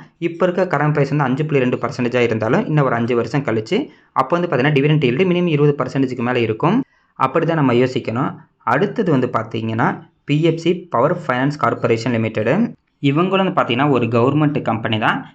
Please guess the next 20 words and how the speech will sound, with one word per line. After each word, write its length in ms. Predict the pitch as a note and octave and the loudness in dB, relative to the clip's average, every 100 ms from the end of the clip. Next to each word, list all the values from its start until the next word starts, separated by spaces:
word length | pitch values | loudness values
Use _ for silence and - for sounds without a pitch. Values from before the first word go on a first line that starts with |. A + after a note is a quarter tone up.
| _ | _
இவங்களும் 480 | C3 D#3 F#3 G3 G3+ | -2 0 0 0 0
பவர் 320 | B2+ C#3+ F#3+ | -2 -2 0
செக்டார்ல 360 | F3+ - C3+ B2 | -2 -2 -2 -2
இருக்கக்கூடிய 580 | A#2 A2 A#2 A#2 E3 F#3+ | -6 -6 -4 0 0 0
கம்பெனிக்கு 560 | A#2+ A#2 D3 C3+ A2+ | -2 0 2 2 0
தான் 200 | B2 F3 | -2 -2
ஃபைனான்ஸ் 420 | - A#2+ D3 D3 | -2 0 2 2
வந்து 160 | B2 B2 | 0 -4
கொடுத்துக்கிட்டு 440 | B2 - A#2+ A#2 | -4 -6 -8 -8
இருக்காங்க. 360 | G#2 G#2+ G#2+ A2 F3+ C4 B3+ - _ _ | -6 -4 -2 0 2 2 0 -12 _ _
இந்த 240 | D3+ G3+ A#3 | 0 2 2
கம்பெனியோட 480 | A#3 C3+ C3+ D3 A#2+ F3 B2 | 2 2 2 2 2 0 0
one 180 | B2 D3 | 0 0
of 80 | D#3+ | 0
the 140 | C#3+ | -2
subsidiary 580 | B2+ B2 - D#3 E3 B2+ | 0 -2 0 0 2 2
தான் 240 | A2+ F#3 | 0 0
இதுக்கு 260 | C3 B2+ A#2+ | 0 -2 0
முன்னாடி 220 | A#2 D#3 D#3 | 0 0 0
பார்த்த 280 | A#2+ A#2 | -2 0